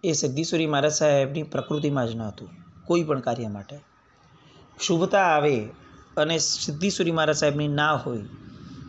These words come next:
એવું લગભગ અશક્ય છે. અને એટલે સાહેબે એમને હા પાડી.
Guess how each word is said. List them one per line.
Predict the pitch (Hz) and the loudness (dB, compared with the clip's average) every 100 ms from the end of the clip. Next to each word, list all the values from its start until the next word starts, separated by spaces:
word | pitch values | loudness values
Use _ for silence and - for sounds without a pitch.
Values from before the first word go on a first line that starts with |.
| - - - - - - - - 190 | -14 -14 -14 -16 -16 -14 -14 -8 -2
એવું | 165 175 147 | 2 2 2
લગભગ | 127 139 139 170 180 | 0 0 0 0 2
અશક્ય | 147 139 123 - 123 104 | 0 0 -2 -4 -6 -6
છે. | - - - - - - - - - - - - - - - - - - - | -8 -10 -10 -10 -10 -10 -8 -8 -8 -8 -10 -10 -10 -10 -10 -12 -12 -12 -8
અને | 175 180 | -4 -2
એટલે | 175 190 | 0 0
સાહેબે | 175 156 156 165 | 0 2 2 2
એમને | 151 143 | 2 0
હા | 120 147 | 0 0
પાડી. | 143 117 | -2 -2